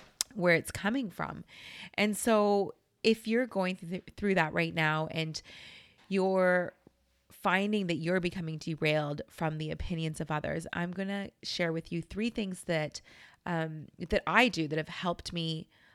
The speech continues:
a lot in this area. And it doesn't mean that you become foolproof. It means that you kind of sit in that area for a lot less of a time. So now when that happens to me,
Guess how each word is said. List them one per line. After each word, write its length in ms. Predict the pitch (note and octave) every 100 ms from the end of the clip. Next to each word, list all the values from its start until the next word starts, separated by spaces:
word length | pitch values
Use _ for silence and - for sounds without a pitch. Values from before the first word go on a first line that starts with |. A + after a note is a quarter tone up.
| _ -
a 100 | F3
lot 380 | E3+ D#3 D#3 -
in 200 | E3 D#3+
this 180 | D#3+ -
area. 280 | - D#3 F3+
And 180 | C#4 F#4
it 80 | D#4
doesn't 220 | D4 D#4+
mean 160 | C#4+ G#3+
that 120 | G#3+
you 100 | A3
become 340 | A3+ - A3+
foolproof. 640 | A3 - D#3 - B3+ C4+ E4 - - -
It 100 | A#3+
means 280 | C4 F#4+ -
that 280 | A3 - - F#3
you 100 | F#3
kind 240 | - G3+
of 80 | G3
sit 300 | - - F#3
in 140 | - F3
that 160 | D3 -
area 320 | D#3 D#3+ D#3
for 440 | - E3 D3+ D3+ - - - _ _ _ _
a 60 | F#3+
lot 360 | F3+ E3 - -
less 540 | E3+ D#3+ - - -
of 120 | - D#3+
a 40 |
time. 360 | - E3 C#3 D3+
So 160 | -
now 260 | F3+ F3 F#3
when 160 | G3+
that 160 | F#3 E3
happens 400 | E3+ E3 G3 G3
to 100 | -
me, 200 | A#3+ C#4+